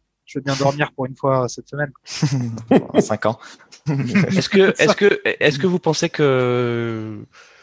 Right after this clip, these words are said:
Speaker 3: que, que voilà, bon, cette, cette, euh, élimination finalement attendue là au match retour de, du, du Barça, euh, va signer la fin de, de Koeman, euh, au Barça, euh,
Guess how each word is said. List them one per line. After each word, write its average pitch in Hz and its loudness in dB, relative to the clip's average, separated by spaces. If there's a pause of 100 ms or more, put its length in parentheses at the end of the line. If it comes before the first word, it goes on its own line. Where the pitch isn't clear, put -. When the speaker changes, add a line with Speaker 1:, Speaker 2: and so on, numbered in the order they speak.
(180)
Speaker 3:
que, - -8
que - -10
voilà, 113 0
bon, 113 2
cette, 107 -2
cette, - -4
euh, 101 -4
élimination 131 4
finalement 120 2
attendue 131 0
là 113 2
au 107 -2
match 110 0
retour 123 -6
de, 110 -4
du, 104 -12 (160)
du 107 -14
Barça, 131 0
euh, 107 -2 (480)
va 117 0
signer 123 0
la 117 4
fin 131 0
de, 107 0
de 104 -4
Koeman, 113 -2
euh, 98 -2
au 107 -8
Barça, 107 -4
euh, 98 -10